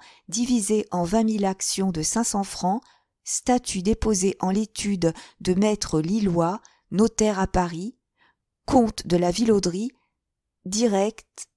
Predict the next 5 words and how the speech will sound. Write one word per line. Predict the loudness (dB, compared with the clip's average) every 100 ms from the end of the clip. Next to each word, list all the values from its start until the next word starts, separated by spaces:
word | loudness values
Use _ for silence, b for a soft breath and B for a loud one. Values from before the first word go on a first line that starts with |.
| _
gérant. | 2 2 0 -4 -10 _ _ _ _ _ _ _ _ _ _ _ _ _
La | -2 0
souscription | 0 -2 -2 -4 -2 0 -2 -2
est | -2 -2 -2
ouverte. | 0 -2 -4 -8 -10